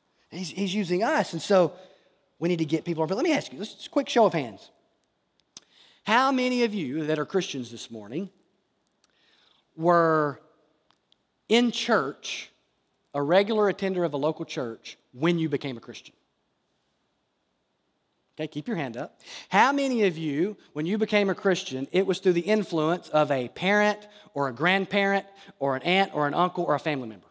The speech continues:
Oh, more hands went up. Hmm. They, they were Christians, I'm assuming? Okay. Uh, how many, there's not really any hands left, I don't think.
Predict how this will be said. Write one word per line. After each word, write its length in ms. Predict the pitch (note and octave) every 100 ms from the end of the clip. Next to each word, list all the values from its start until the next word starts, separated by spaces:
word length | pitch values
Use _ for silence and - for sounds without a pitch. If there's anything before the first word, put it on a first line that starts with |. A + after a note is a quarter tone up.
| _ _ _ _ _
Oh, 100 | D4+
more 160 | G#2+ C#3
hands 240 | A3 -
went 120 | G#2
up. 100 | - _ _ _ _
Hmm. 60 | - - _ _ _
They, 80 | F3 D#3 D3
they 120 | F3
were 40 |
Christians, 380 | F3 F#3+ F3 G3
I'm 120 | F#3+
assuming? 260 | F#3 G3+ G3 _ _ _ _
Okay. 120 | - - _ - - - - -
Uh, 200 | E3 D#3
how 400 | D#3+ G3+ C#4 C#4+
many, 200 | C#4 - - - _ _ _ _ _ _ _ _ _
there's 180 | C4 D#4
not 100 | A4+
really 320 | A4+ A#4 F#4
any 80 | B3+
hands 280 | F#4 F4 F#3+
left, 240 | F#3+ D3+
I 80 | D#3+
don't 180 | D3 -
think. 160 | C#3+